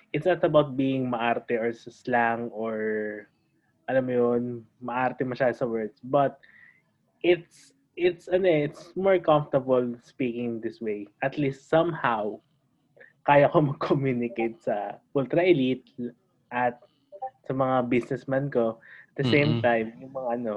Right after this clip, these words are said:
Speaker 1: mga li-, normal people, mga layman. Yung
Speaker 2: Mm-mm.
Speaker 1: mga pang-araw natin na, mga araw na tao na ikilala. So,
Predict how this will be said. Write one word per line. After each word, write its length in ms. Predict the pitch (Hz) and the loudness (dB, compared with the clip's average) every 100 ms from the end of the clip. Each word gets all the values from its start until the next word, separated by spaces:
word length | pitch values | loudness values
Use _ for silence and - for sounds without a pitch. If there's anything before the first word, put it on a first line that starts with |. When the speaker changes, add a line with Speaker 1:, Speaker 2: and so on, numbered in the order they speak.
| 104 | -6
Speaker 1:
mga 280 | 123 143 147 147 147 147 143 147 | -6 -2 -2 0 -2 -2 -4 -4
li-, 320 | 170 220 277 | -6 -6 -2
normal 420 | 262 370 381 311 - | 2 4 6 4 4
people, 320 | 151 - 107 | -2 0 -2
mga 240 | 113 139 147 | -2 -2 2
layman. 400 | 180 170 98 - - _ _ _ _ - - | 2 0 -6 -12 -20 _ _ _ _ -20 -10
Yung 220 | 120 101 | -4 -2
Speaker 2:
Mm-mm. 100 | 135 | 0
Speaker 1:
mga 140 | 131 131 131 | 0 0 -2
pang-araw 360 | 139 - - - - | -6 -6 -12 -10 -10
natin 260 | 131 123 131 | -4 -4 -4
na, 80 | 127 127 _ | -10 -10 _
mga 220 | 135 127 | -14 -6
araw 380 | 135 135 131 131 | -2 2 2 2
na 140 | 131 127 123 | 0 -2 -4
tao 180 | 120 117 | -2 -4
na 180 | 117 117 | -4 -6
ikilala. 520 | 117 123 113 107 95 | -6 -4 -2 -4 -8
So, 160 | - | -6